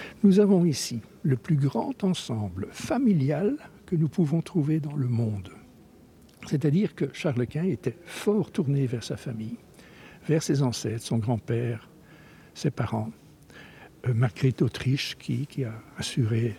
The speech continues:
sa formation, son éducation. Et il a voulu remercier tous ces gens, ses frères, son frère, ses sœurs. Et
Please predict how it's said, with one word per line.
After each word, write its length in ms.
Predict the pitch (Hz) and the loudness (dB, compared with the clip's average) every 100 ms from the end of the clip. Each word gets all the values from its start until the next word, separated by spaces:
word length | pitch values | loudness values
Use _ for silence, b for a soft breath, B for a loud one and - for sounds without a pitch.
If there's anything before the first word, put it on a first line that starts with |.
| - | -10
sa 160 | - 117 | -6 -4
formation, 640 | - 110 117 - - 127 | -2 0 0 -2 -2 -2
son 200 | - 117 | 2 2
éducation. 600 | 117 117 - 104 - 120 127 - - - - B B B B B B B B - | 2 -2 -8 -8 -8 -10 -12 -18 -20 -20 -20 B B B B B B B B -4
Et 120 | - | 4
il 100 | 147 | 4
a 60 | 110 | 6
voulu 240 | 127 139 | 4 4
remercier 600 | 127 156 120 - - 147 - - - - - - | 4 2 0 -6 -6 -8 -10 -20 -20 -20 -16 -8
tous 120 | 196 | -6
ces 180 | - 117 | -4 -6
gens, 220 | 123 117 - - | -6 -12 -18 -12
ses 180 | - 120 | -4 -4
frères, 520 | - - 123 127 - - - | -4 -8 -8 -8 -14 -20 -10
son 200 | - 151 | 0 0
frère, 400 | - - 143 135 | 0 0 0 0
ses 180 | - 143 | -2 -4
sœurs. 500 | - 123 127 135 - - - - B B B B | -4 -6 -6 -8 -14 -20 -20 -20 B B B B
Et 220 | 175 208 | 4 4